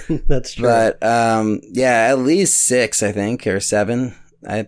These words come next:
Speaker 2: I, I don't know, around there. But, I mean, what, what do you think about that? Like, do you,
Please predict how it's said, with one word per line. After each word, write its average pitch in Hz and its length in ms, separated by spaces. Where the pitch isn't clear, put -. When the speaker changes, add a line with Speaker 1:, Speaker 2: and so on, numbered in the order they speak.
Speaker 2:
I, 107 100
I - 100
don't 107 180
know, 110 300
around 104 280
there. 107 280
But, 117 320
I 147 60
mean, 165 240
what, 165 360
what 196 140
do 254 80
you 262 100
think 214 200
about 135 220
that? 113 200
Like, 120 220
do 131 120
you, 151 160